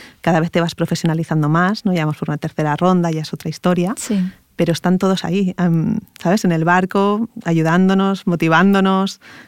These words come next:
Speaker 1: diciéndonos que, que también a nivel de las inversiones que ellos han hecho por otro lado, pues son muy distintas a lo que estamos haciendo aquí, ¿no? Y que, bueno, pues da gusto porque os habéis reinventado y,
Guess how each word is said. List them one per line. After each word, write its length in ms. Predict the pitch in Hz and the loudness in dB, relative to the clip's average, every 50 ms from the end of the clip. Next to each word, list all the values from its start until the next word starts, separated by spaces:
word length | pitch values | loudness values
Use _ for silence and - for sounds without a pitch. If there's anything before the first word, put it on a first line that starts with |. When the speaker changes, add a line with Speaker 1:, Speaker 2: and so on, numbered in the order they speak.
| _ - | _ -6
Speaker 1:
diciéndonos 500 | 165 - 170 160 165 175 185 185 180 - | -2 0 0 2 2 2 2 0 0 -2
que, 360 | - 175 165 160 160 160 - | -2 -2 -2 -2 -4 -6 -6
que 100 | - 175 | -6 -6
también 300 | 160 156 156 156 170 175 | -4 -2 0 0 0 0
a 40 | 170 | 0
nivel 260 | 160 156 160 165 170 | 0 0 0 0 0
de 240 | 170 175 165 139 - | 0 -2 -2 -4 -6
las 180 | - 156 151 - | -8 -8 -4 -2
inversiones 460 | 170 160 156 156 - - 175 180 190 - | -2 -2 -2 -4 -4 -2 -2 -2 -2 -2
que 100 | - 190 | -2 -2
ellos 200 | 180 175 - - | -2 -2 -2 -2
han 60 | 180 | -2
hecho 200 | 190 185 - 160 | -2 -2 -4 -4
por 120 | - 160 | -2 -2
otro 160 | 160 - 170 | -4 -2 0
lado, 240 | 175 190 196 208 233 | 0 2 2 0 0
pues 140 | 226 202 - | -2 -2 0
son 100 | - 226 | 0 0
muy 80 | 226 180 | 0 0
distintas 500 | 151 143 - - 202 202 185 180 170 180 | -2 -4 -2 0 0 0 0 0 0 0
a 40 | |
lo 80 | 165 165 | 0 0
que 60 | 165 | 0
estamos 320 | 175 - 190 175 170 170 - | 0 2 2 2 2 2 0
haciendo 240 | 170 - 180 175 151 | 0 0 0 0 0
aquí, 280 | 151 - 185 180 170 - - - - - - - - - - | -2 -4 -4 -4 -4 -6 -10 -20 -20 -20 -20 -20 -8 -2 2
¿no? 120 | 185 208 | 4 4
Y 100 | 240 220 | 4 2
que, 300 | - 180 180 170 170 165 - - 170 175 | 0 -2 -2 -2 -2 -4 -6 -6 -4 -2
bueno, 300 | 196 226 285 269 202 175 | 0 2 2 2 0 0
pues 180 | - 196 196 - | -2 -4 -2 0
da 80 | 190 | 0
gusto 340 | 196 220 285 285 - 277 254 | 2 2 0 2 2 0 2
porque 200 | 196 190 - 190 | 2 0 0 0
os 80 | 190 - | 0 2
habéis 220 | 185 180 190 202 | 2 2 2 2
reinventado 580 | 226 220 226 226 220 214 208 269 302 359 330 247 | 2 2 4 2 2 2 2 2 2 4 2 2
y, 100 | 214 | 2